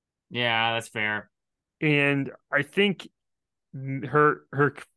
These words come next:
Speaker 2: phone call with her parents maybe sobered her up a little bit. I
Speaker 1: Yeah.
Speaker 2: don't know. Um,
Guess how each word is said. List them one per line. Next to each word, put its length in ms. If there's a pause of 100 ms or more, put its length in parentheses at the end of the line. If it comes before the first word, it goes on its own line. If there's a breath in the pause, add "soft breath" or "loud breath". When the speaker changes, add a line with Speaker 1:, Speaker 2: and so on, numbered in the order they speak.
Speaker 2:
phone 260
call 380
with 300
her 140
parents 480
maybe 200
sobered 380
her 120
up 160
a 40
little 220
bit. 320 (800)
I 140
Speaker 1:
Yeah. 40
Speaker 2:
don't 280
know. 420 (320)
Um, 560